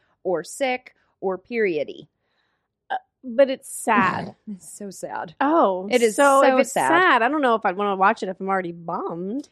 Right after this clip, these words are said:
Speaker 1: No, it's
Speaker 2: No?
Speaker 1: like one of those, well, that's how I am. When I'm sick or
Speaker 2: Oh,
Speaker 1: something,
Speaker 2: okay.
Speaker 1: I'm like, "Ooh, I better really get bummed." And so I'll
Speaker 2: Yeah.
Speaker 1: watch, like, terrible documentaries or something to just
Speaker 2: Oh.
Speaker 1: perpetuate the, the feelings of, uh.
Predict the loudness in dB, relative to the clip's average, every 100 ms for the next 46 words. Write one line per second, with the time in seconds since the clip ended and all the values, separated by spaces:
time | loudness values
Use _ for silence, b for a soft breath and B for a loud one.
0 | b b 0 2 4 2 0 0 -4 -2
1 | 0 0 0 -6 -10 -6 -2 -2 0 0
2 | 0 -2 -4 -4 -6 -6 -2 0 2 2
3 | 2 0 -2 -2 -4 -6 -10 _ -6 -4
4 | -4 -4 -4 -4 -4 -4 -4 -4 -2 -2
5 | -4 -6 -10 -10 _ -8 -8 -10 -12 -12
6 | -16 -20 -20 -20 -12 -10 -4 2 4 6
7 | 4 4 2 -2 -2 -4 -6 -2 0 2
8 | 2 0 0 -2 -6 -6 -4 -4 -4 -4
9 | -6 -4 -6 -4 -4 -4 -6 -6 -6 -6
10 | -6 -6 -6 -6 -6 -10 _ -4 -4 -4
11 | -6 -2 -2 -2 -4 -4 -6 -8 -12 -12
12 | -8 -6